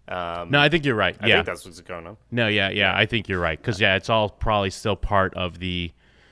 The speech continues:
Speaker 2: uh, investigation, and they're supposed to be the neutral party and deciding what,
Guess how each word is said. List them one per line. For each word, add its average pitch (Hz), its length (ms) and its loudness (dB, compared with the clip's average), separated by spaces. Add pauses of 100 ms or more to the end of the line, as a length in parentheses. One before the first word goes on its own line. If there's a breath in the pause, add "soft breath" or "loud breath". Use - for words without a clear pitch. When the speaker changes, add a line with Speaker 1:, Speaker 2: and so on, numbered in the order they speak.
(400 soft breath)
Speaker 2:
uh, 87 320 0
investigation, 101 1160 -2
and 95 140 -4
they're 95 100 -2
supposed 101 240 -6
to 82 60 -18
be 98 60 -8
the 90 80 -6
neutral 101 340 -4
party 98 520 0
and 87 120 -4
deciding 92 960 -2
what, 90 200 -4